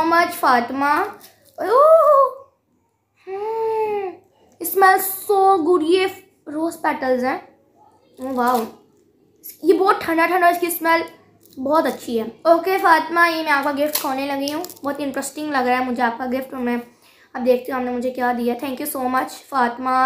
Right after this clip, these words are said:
and Arfa, ठीक है। और सबका बहुत सारा thank you जिसने मुझे gift दिया है। Gift तो gift होता है ना, तो हम इसको चीर फाड़ के खोलते हैं। ओके, तो ये मुझे बहुत ही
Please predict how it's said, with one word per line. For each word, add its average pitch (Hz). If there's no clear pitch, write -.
and 226
Arfa, 277
ठीक -
है। 294
और 285
सबका 320
बहुत 320
सारा 302
thank 269
you 269
जिसने 277
मुझे 277
gift 254
दिया 269
है। 262
Gift 262
तो 269
gift 262
होता 233
है 226
ना, 226
तो 262
हम 247
इसको 277
चीर 311
फाड़ 247
के 285
खोलते -
हैं। -
ओके, 359
तो 320
ये 403
मुझे 415
बहुत 403
ही 403